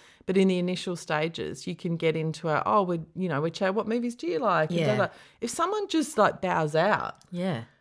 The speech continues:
Speaker 1: You don't know what's happened.
Speaker 2: No,
Speaker 1: Now,
Speaker 2: have
Speaker 1: it
Speaker 2: they
Speaker 1: could well be they've gone and had a shower and gone to bed.
Speaker 2: Yeah, that's right.
Speaker 1: Just say, "I'm gonna have a shower and go to
Speaker 2: Yeah,
Speaker 1: bed."
Speaker 2: yeah.
Speaker 1: <laughs>
Speaker 2: Well, I'll chat to you again tomorrow.
Speaker 1: If someone's a really good communicator like that, then I'm really a lot more interested.
Speaker 2: Yeah.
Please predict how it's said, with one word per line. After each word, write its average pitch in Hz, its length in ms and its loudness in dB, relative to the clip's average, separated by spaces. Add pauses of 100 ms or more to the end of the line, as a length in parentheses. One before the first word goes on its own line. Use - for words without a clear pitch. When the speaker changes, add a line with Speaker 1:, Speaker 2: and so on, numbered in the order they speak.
(260)
Speaker 1:
You 240 160 0
don't 302 320 2
know 208 180 6
what's 165 220 0
happened. 208 380 -2
Speaker 2:
No, 185 280 0
Speaker 1:
Now, 233 180 6
Speaker 2:
have 165 60 2
Speaker 1:
it 170 40 6
Speaker 2:
they 165 160 6
Speaker 1:
could 285 180 0
well 214 180 8
be 196 160 0
they've 196 180 4
gone 185 200 2
and 190 80 -2
had 185 100 -4
a 175 40 -6
shower 175 280 0
and 175 80 -2
gone 175 140 0
to 170 60 -4
bed. 247 280 -2
Speaker 2:
Yeah, 180 200 6
that's 165 220 0
right. 165 280 2
Speaker 1:
Just 427 220 2
say, 311 200 2
"I'm 262 160 4
gonna 226 180 4
have 220 100 2
a - 20 -4
shower 220 220 0
and 214 80 0
go 214 100 2
to 214 60 -6
Speaker 2:
Yeah, 214 40 0 (120)
Speaker 1:
bed." 170 120 -4
Speaker 2:
yeah. 180 280 -2 (120)
Speaker 1:
<laughs> - 160 0 (300)
Speaker 2:
Well, - 100 6
I'll 196 60 2
chat 202 240 4
to - 80 0
you 190 40 2
again 165 180 -4
tomorrow. 175 380 -4
Speaker 1:
If 262 140 0
someone's 302 500 0
a 233 40 2
really 196 320 2
good 190 220 -2
communicator 165 640 -4
like 151 220 -2
that, 117 360 -2
then 175 260 -2
I'm 165 460 0
really 151 800 -2
a 156 100 0
lot 147 300 0
more 135 180 -4
interested. - 520 -8
Speaker 2:
Yeah. 156 240 0